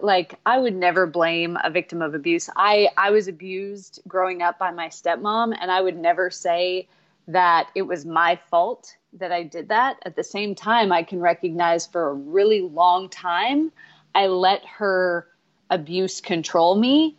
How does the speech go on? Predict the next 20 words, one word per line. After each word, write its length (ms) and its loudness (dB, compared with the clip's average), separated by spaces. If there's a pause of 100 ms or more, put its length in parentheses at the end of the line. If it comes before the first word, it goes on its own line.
and 140 2
I 140 4
almost 500 -4
let 280 -2
her 240 -10
keep 320 -2
abusing 520 -4
me, 220 -6
even 140 -2
though 120 2
she 140 -6
wasn't 300 0
in 80 -2
my 100 4
life 300 2
anymore, 340 2
because 300 -6
I 80 0
kept 540 -2
playing 800 -2